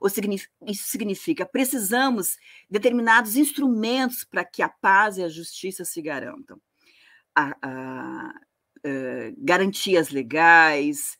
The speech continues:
ampliação dos direitos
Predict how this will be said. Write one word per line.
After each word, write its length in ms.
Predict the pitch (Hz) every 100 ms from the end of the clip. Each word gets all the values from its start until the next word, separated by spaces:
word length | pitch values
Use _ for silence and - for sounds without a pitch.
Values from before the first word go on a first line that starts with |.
| _
ampliação 880 | 180 196 196 180 160 - 202 190 175
dos 220 | 151 147
direitos 1080 | 135 139 143 170 170 165 160 - 156 147 -